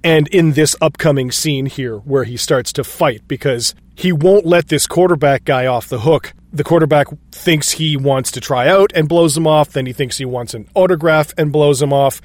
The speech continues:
And then Beck, the, the Rock's character, Dwayne Johnson's character, is saying, "You have this debt.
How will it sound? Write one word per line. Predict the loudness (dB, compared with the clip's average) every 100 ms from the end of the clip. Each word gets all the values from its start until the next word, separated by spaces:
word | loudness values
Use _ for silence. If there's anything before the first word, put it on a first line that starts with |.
| -20 -20 -20 -20 _
And | 0 4
then | 4 2 0 -8 _ _
Beck, | -4 0 0 -4 -18 -10
the, | -6 -6 -4
the | 0
Rock's | 4 2 0 0
character, | 0 0 -4 -8
Dwayne | -6 -4 -2
Johnson's | -4 -4 -10 -2
character, | 0 0 -4 -10 -10 -16 -4
is | -2
saying, | 2 2 0 -4 -12
"You | -4 0
have | 2 2
this | -2 0
debt. | 0 0